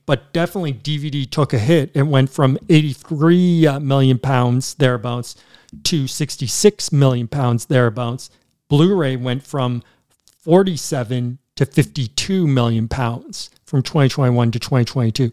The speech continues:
So obviously it changes year to year, but it was interesting. It just gives you the headspace of our market is not as big as you think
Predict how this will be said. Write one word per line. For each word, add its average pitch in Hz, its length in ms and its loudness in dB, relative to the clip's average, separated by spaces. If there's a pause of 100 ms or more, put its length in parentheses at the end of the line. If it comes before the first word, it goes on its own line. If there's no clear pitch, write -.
(400)
So - 520 0
obviously 202 500 0
it 165 100 -2
changes 143 540 -6
year 147 200 -4
to 135 80 -6
year, 139 260 2
but 123 180 0
it 151 160 -4
was 160 200 -4
interesting. 156 720 -2 (420)
It 160 100 0
just 185 260 0
gives 151 260 -2
you 151 260 -8 (120)
the 147 60 0
headspace 147 540 0
of 131 260 -2 (520)
our 170 160 -2
market 156 460 -6
is 123 160 -8
not 131 240 -6
as 113 160 -8
big 131 260 -8
as 107 180 -10
you 120 140 -8
think - 580 -6